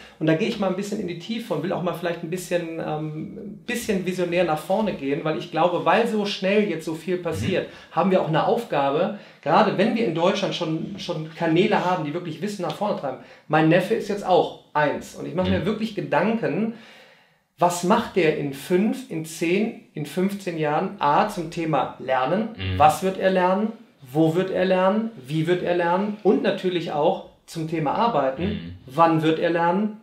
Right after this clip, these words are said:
Speaker 1: Wo wird er lernen?
Speaker 2: Ja.
Speaker 1: Wie wird er lernen? Und ich glaube, und da, das wäre schön, wenn du dazu noch mal was erzählst, aus eben Unternehmersicht. Und du arbeitest ja auch schon mit großen Unternehmen zusammen.
Speaker 2: Mhm.
Speaker 1: Ist ja wirklich, jetzt hat man mal das Glück, jetzt hat man hier einen sitzen, den man das dann wirklich auch abkauft und nachgucken kann.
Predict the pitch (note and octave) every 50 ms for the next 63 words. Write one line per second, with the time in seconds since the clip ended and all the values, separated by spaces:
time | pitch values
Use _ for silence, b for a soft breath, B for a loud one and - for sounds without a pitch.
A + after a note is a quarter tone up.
0 | _ - D#3 E3+ D#3+ D3+ D3 D#3+ D#3+ D#3+ E3+ D#3+ E3 E3 E3 F3 F#3 F3+ - C#3
1 | C3+ D3+ G#3 - A3+ G#3+ - E3 D3 C#3 C#3+ C#3+ D#3 E3 D#3+ D#3 D#3 - - E3
2 | E3 F#3 A3+ C4+ C4+ F#3 D3 C#3+ E3 G3+ A3 - B B B B B B B _
3 | - D#3 D3+ F3+ F3+ - - - F#3+ F#3 - - - D#3 E3+ F#3 F3+ - G#3 G#3
4 | G3 F#3+ F#3+ - F3+ F#3 G3+ G#3+ G#3+ - - G#3 G3 F#3 F#3 F#3 F#3 F#3 F3+ F3+
5 | F3+ F3+ - - - - - E3+ F3 F3 - D#3+ - - - G3+ F#3+ D#3 D#3+ D#3+
6 | - - - - - F3 G3 A3+ - - - - - F#3+ F#3 F#3 F3+ F3 F3 F3
7 | B B B B B - - F3+ E3+ F3+ E3+ E3+ F3 F3+ F3 E3+ D#3+ E3+ F#3+ F#3
8 | - F#3+ D3+ D3+ D3 D3+ F#3 F#3 F#3+ - D#3 - - - - F3 D3+ D3 C#3+ -
9 | - D#3 D#3 F3 A3 C4+ C4+ C4+ - D3+ - - C#3 C3+ C#3+ C#3 - C3 - -
10 | - - - - - - F#2+ - E3+ - F3+ F3+ - G3+ - E3 - - F#3+ F3
11 | F#3+ - G3+ F#3 F3+ F3 D#3+ E3 - F#3 G#3+ G3+ F3+ - - - F#3+ G3 - A3
12 | G3 F#3 F#3 E3+ E3+ E3+ D#3+ D#3 D#3+ F3+ F3 - - G#3+ A3+ A#3+ B B B B
13 | B B B B B B - D#3+ F#3+ F#3+ - - F3 F#3 E3+ D#3+ D#3+ C#3+ F#3+ A#3
14 | - G#3+ - - F#3+ F#3+ - - G3+ - - - - G#3+ G3+ G3+ - - D#3+ D3+
15 | D3+ D#3 E3+ A3 A#3 - - F#3+ F3+ F3 D3+ C3+ - C#3+ C3 C#3+ F3 G#3+ G#3 B